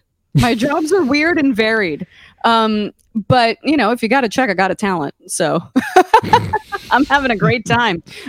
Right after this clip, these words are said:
Um, the, the biggest thing that, that I do wanna relay is if there are any folks that are going to, uh, Gen Con.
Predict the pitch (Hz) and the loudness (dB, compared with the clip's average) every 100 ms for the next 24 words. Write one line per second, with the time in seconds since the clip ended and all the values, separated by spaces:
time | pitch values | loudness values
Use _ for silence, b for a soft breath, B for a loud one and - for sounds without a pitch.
0 | - 247 247 226 269 226 247 226 339 466 | 0 0 0 0 -2 0 -2 0 0 -2
1 | - - 226 196 196 190 214 190 190 214 | -4 -2 0 0 -2 -2 -2 -2 0 0
2 | 320 220 175 180 180 170 196 - 214 196 | 2 0 0 0 0 0 -2 -2 -4 -2
3 | 220 208 - 214 285 220 _ _ 247 247 | -2 -2 -2 -2 -2 -6 _ _ -2 -2
4 | - 214 208 202 226 233 214 202 b b | -4 -4 -2 -2 0 -2 -2 -6 b b
5 | b - - 233 233 214 202 202 185 175 | b -6 -2 0 0 -2 -2 0 -2 -4
6 | 165 190 247 370 - 160 156 214 | -4 -2 0 -2 -2 -4 -2 -4